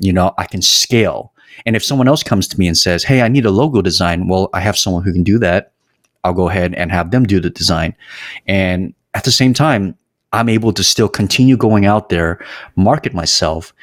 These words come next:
and be the face of the company. So I think that's very important to be able to scale. And from there on, it all becomes a marketing game also, because I'm able to get work done for my clients,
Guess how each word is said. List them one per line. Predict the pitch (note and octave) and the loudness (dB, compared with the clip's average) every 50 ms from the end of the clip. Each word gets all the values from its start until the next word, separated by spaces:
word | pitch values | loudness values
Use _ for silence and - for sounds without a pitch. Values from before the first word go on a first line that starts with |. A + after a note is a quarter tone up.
| - - _ - | -20 -18 _ -4
and | G2 F#2+ G#2+ | -2 0 2
be | C3 | 2
the | B2+ A2+ | 2 2
face | - - C#3 B2+ A#2+ - - | 0 0 0 0 0 0 0
of | G#2 F2 | 0 -2
the | F2 | -2
company. | - - A#2 A#2 - - F2+ D#2+ D2+ | -2 -2 -2 -2 -2 -2 -4 -2 -2
So | - - - G#2 | -2 0 0 0
I | D3 | 0
think | D#3 G#3 F3+ | 0 0 0
that's | D#3 D3+ - - | 0 0 -2 -2
very | - C3 C3+ B2+ | 0 2 2 2
important | G2+ F#2 - - A2+ G#2+ F2+ E2 D#2+ - - | 2 0 0 0 2 2 2 0 -2 -6 -6
to | - - - F#2 F2+ E2+ E2 E2+ - | -4 -2 0 2 2 2 0 0 -2
be | - - G2+ | -2 0 0
able | G2 F2+ F2+ | 0 0 -2
to | E2 - | -2 -2
scale. | - - - - - G2+ F#2 F2 D#2+ D2 E2+ - - - - - - - - - - | -2 0 -2 -2 -2 0 0 0 0 0 -2 -4 -8 -12 -16 -16 -14 -16 -14 -8 -4
And | G2+ G2 F#2+ F#2+ F#2 F#2+ F2+ - | 0 0 0 0 0 -2 -4 -2
from | - G2 G2 F#2+ | -2 0 2 2
there | G#2+ G#2+ G#2 G#2+ | 4 4 4 4
on, | A2+ G#2+ F#2+ F2+ | 2 2 0 -2
it | E2+ F2 - - - - | -4 -6 -8 -10 -6 -2
all | G2 F#2 F#2 | -2 0 0
becomes | F2 G#2 - - F#2+ F2+ F#2 E2+ | -2 -2 -2 -2 0 0 0 0
a | - F2 | 0 0
marketing | F#2 G#2+ C3 B2+ - F2+ E2+ E2+ F2+ | 2 2 0 0 -2 -4 -4 -4 -2
game | F2 F2+ F2 E2+ E2 E2 - - _ - | 0 0 0 0 0 -2 -4 -6 _ 0
also, | A#2 C3 - - D#2+ | 0 0 0 0 -2
because | - - F#2+ - - F2+ E2+ E2 E2 D#2+ - - - - - - - - | -2 -4 -4 -2 -2 0 0 0 -2 -4 -8 -12 -20 -20 -20 -16 -8 -4
I'm | G2 G2+ G#2+ | -2 0 2
able | G#2+ G#2+ G#2 G#2+ G2+ | 2 2 2 0 -2
to | - A2+ | -2 -2
get | F#2 G#2 G2+ F#2+ - - | 0 0 0 0 -2 -4
work | F#2 F#2 G2+ C3+ F3 - - | -2 0 2 2 2 0 -2
done | - F#2+ F2 F2 F2 E2+ E2 | -2 -2 0 0 -2 -4 -4
for | - G2 | -4 -4
my | F2 E2+ F2 | -2 -2 -4
clients, | - - D#3 D3+ A2 F#2 D#2+ E2+ - - | -2 0 0 0 0 0 -2 -4 -6 -8